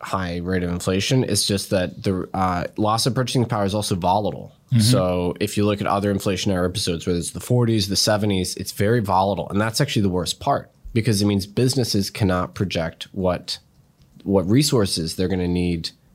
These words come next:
Speaker 1: a year from now or two years from now.
Speaker 2: And we saw this in the construction industry when, like, the lumber prices all exploded. Literally, people just said, "Hey, we're not agreeing to build anything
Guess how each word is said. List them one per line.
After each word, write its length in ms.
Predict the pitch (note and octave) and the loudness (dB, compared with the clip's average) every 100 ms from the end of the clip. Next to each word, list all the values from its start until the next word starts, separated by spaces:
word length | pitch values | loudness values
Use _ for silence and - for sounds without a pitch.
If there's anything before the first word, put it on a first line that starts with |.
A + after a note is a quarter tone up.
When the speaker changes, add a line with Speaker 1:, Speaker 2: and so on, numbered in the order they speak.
| _ | _
Speaker 1:
a 40 | G2+ | 2
year 380 | G2 B2 B2 E2 | 4 4 2 -2
from 200 | - E2+ | -6 -4
now 320 | D#2 C2 - | -6 -8 -10
or 120 | - | -8
two 200 | F#2+ - | -4 2
years 260 | C3+ F#2+ B1+ | 4 4 -2
from 160 | F2 D#2+ | -4 -4
now. 220 | D2+ E2 | -6 0
Speaker 2:
And 80 | D3+ | 2
we 60 | D3 | 4
saw 160 | F3 | 4
this 120 | D3+ | 4
in 80 | B2+ | 4
the 60 | A#2 | 2
construction 580 | A#2+ - C3+ - B2 A2+ | 0 0 -2 -2 0 0
industry 420 | A2 G#2 - A2 | 0 0 0 0
when, 240 | A2 G#2+ | 0 0
like, 240 | G#2 G2 - | 0 -2 -2
the 80 | |
lumber 380 | A#2+ B2 C3+ B2 | 0 2 2 0
prices 440 | G2 B2+ G#2+ A#2+ A2 | -2 -2 0 0 0
all 160 | G#2 | 0
exploded. 680 | G2+ - - A2+ A2 G#2 G2+ | 0 -2 0 0 0 -2 -2
Literally, 380 | A2+ C3+ C3 A2 | 0 2 2 2
people 200 | A#2+ A#2 | 0 0
just 180 | A#2+ | 0
said, 140 | C3 G#2 | 0 0
"Hey, 160 | B2+ | -2
we're 200 | A2 A#2+ | -2 0
not 240 | B2+ D3 C3 | 2 2 2
agreeing 420 | G#2+ A#2 A#2 A2+ | -2 -2 0 0
to 60 | G2+ | 0
build 220 | A2 G#2 | 0 2
anything 640 | A#2+ C3 - G#2 F#2+ G2 | 2 2 0 -2 -2 -2